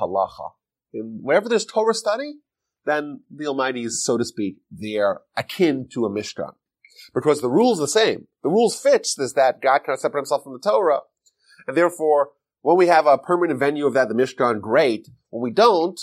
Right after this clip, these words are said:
well, God still can't separate himself from the Torah. And therefore,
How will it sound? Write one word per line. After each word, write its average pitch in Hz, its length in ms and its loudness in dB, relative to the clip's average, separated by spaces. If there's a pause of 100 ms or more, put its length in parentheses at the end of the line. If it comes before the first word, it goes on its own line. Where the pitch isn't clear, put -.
(160)
well, 135 400 2
God 120 220 0
still 269 200 0
can't 165 180 0
separate 139 260 0
himself 131 260 -2
from 139 80 -14
the 135 80 -2
Torah. 127 360 0 (200)
And 117 160 -2
therefore, 123 580 0